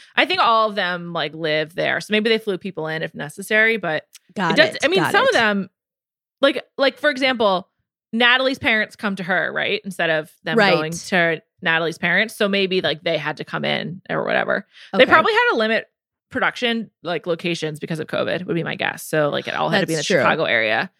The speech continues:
Speaker 1: So, yeah. So it probably depends on, like, where they were and what made the most sense. Natalie's parents were really sweet. They're my favorite parents for sure.
Speaker 2: They were very,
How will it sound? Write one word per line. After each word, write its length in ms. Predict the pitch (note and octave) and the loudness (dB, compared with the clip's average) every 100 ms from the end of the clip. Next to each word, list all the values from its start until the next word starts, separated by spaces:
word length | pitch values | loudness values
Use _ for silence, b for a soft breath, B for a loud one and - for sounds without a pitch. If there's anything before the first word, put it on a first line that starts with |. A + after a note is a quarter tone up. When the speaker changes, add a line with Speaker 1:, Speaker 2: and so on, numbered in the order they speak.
| _ _ | _ _
Speaker 1:
So, 600 | - A#3+ G#3 F#3+ F#3 F#3 _ _ _ _ _ _ | 0 4 4 4 0 -2 _ _ _ _ _ _
yeah. 240 | A3+ F3+ C#3 | 2 2 2
So 160 | - | -2
it 60 | A3 | 0
probably 260 | A#3 A3+ | 2 2
depends 420 | G#3+ F#3 F3 E3 D#3 | -2 -2 -2 -2 -6
on, 120 | G#2 | -8
like, 300 | A#2+ - - _ _ _ _ - | -8 -10 -14 _ _ _ _ -8
where 200 | F#3 F3 | -2 0
they 140 | D3+ | 0
were 340 | D3+ C#3+ C#3 C3+ | 0 -2 -2 -4
and 160 | D3 - | -6 -6
what 140 | D3+ | -4
made 140 | C#3 | -4
the 60 | C3 | -6
most 180 | G#2+ D#3 | -6 -6
sense. 380 | B2 C3 - - | -6 -6 -8 0
Natalie's 340 | C4 F4+ D#4+ | 2 2 0
parents 280 | - D#3+ E3 | -4 -4 -6
were 80 | E3 | -8
really 200 | C#3 A#2 | -6 -8
sweet. 360 | - - - - | -10 -10 -8 -4
They're 100 | G3 | 0
my 120 | F#3+ | 0
favorite 240 | E3 - | -2 -8
parents 320 | - D3+ G3+ - | -8 -12 -14 -16
for 100 | - | -14
sure. 180 | - - | -8 -4
Speaker 2:
They 100 | D#4+ | 0
were 140 | D#4 | 0
very, 340 | A#3+ G#3 F3+ | 2 0 0